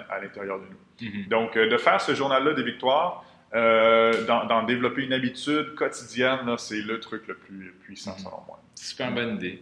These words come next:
Speaker 1: Mhm.
Speaker 2: De mon côté, ce que j'ajouterais, c'est, euh, tu sais, euh, en deux mille dix-neuf, là, il y a tellement de formes de visualisation, de méditation, de, de formes d'auto-hypnose, tout ça. Moi, ce que j'aurais envie de partager aux gens, peut-être qui,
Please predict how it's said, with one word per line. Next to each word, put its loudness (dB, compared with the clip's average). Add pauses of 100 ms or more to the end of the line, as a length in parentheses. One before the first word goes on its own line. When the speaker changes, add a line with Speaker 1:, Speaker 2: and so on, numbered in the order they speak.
(140)
Speaker 1:
Mhm. -10 (540)
Speaker 2:
De -4
mon 0
côté, -2
ce -6
que 0
j'ajouterais, -2
c'est, -2
euh, -2 (480)
tu -4 (100)
sais, 0
euh, -2
en -6
deux -4
mille -2
dix-neuf, -6
là, -6
il -2
y 0
a -4 (480)
tellement -4
de -8
formes -6
de -4 (560)
visualisation, -8
de -12 (180)
méditation, -8 (320)
de, -12 (300)
de -20
formes -16
d'auto-hypnose, -10
tout -14
ça. -12 (640)
Moi, -2
ce -4
que 0
j'aurais -2 (220)
envie -10
de -14
partager -6
aux -6
gens, -8
peut-être -10
qui, -16